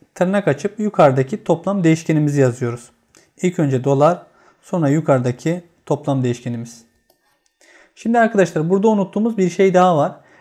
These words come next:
Eğer bi-, eğer biz buradaki i değerini bir artırmazsak buradaki döngü hiçbir zaman bitmeyecektir. Yani buradan yediden küçük bir değer sürekli olacak ve döngü sonsuza kadar çalışacaktır. O yüzden şuradan itibaren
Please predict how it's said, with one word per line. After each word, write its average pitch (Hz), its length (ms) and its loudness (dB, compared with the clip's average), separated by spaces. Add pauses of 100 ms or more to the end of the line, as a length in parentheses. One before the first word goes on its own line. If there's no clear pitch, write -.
(160)
Eğer 202 400 0
bi-, 202 180 -2
eğer 196 300 4
biz 202 200 -4
buradaki 196 380 0 (200)
i 202 240 2
değerini 139 560 0 (380)
bir 175 360 2
artırmazsak 165 880 0 (420)
buradaki 180 460 0
döngü 165 300 2
hiçbir 214 260 -2
zaman 165 340 0
bitmeyecektir. 135 580 -2
Yani 156 340 0
buradan 185 220 0
yediden 156 600 -2 (240)
küçük - 380 -6
bir 151 180 2
değer 175 300 4 (240)
sürekli 170 520 0
olacak 131 400 -4
ve 147 160 0
döngü 190 280 -2
sonsuza 175 500 -2
kadar 190 280 -2
çalışacaktır. 170 760 0 (480)
O 240 120 0
yüzden 190 200 0
şuradan 208 360 -4
itibaren 156 600 -2